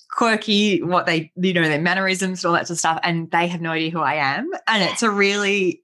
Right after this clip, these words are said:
like, not unsettling, but it's unsettled.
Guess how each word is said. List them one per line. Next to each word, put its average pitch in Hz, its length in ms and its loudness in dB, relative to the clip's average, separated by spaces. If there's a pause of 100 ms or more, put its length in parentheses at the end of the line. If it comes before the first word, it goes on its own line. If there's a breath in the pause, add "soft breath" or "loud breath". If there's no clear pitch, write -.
like, 156 340 -2 (720 loud breath)
not 403 140 2 (160)
unsettling, 202 580 0
but 180 100 -2
it's 165 180 -2
unsettled. 214 540 0